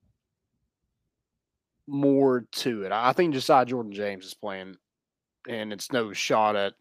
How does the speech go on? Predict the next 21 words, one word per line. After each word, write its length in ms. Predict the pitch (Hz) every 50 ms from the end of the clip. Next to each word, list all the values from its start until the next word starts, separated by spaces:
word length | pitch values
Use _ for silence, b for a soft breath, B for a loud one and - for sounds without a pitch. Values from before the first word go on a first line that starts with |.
| _ _ _ _ - _
him 300 | - 131 131 117 113 110
or 80 | 107
Kenny 300 | 95 - 123 110 107 98
Chandler, 400 | 92 - 117 107 104 101 95 90
but, 340 | 85 95 - 92 92 92 92 - _ _ b b b b b b b b b b _ _
um, 520 | - 101 95 95 95 92 92 90 90 98 - _ _ _ _ _ _ _ _ _ - 95 - - - - - - _ _ _ _ _ - - - - - _ _ _ _ _ _ _ _ _ _ _
I 80 | - 131
think 180 | - 170 156
he 80 | 151 165
makes 280 | 151 151 147 139 - -
defenses 1000 | 131 131 131 127 - - 135 123 101 - 117 110 101 95 - - - - - - - _ _ _ _ _ _ _ _ _ _ _ _ _ _ _ _ _ _ _ _ _ _ _ _ _
respect 560 | - 123 104 - - - - 139 113 98 - -
him 340 | 117 101 92 90 92 98 _ _ _ _ _ _
a 60 | 120
lot, 260 | 113 113 104 101 101
and 100 | 101 101
it 60 | 107 98
helps 240 | 107 110 101 -
everybody 420 | 110 98 92 92 92 90 92 92 -
else 180 | - - -
out. 220 | - - - -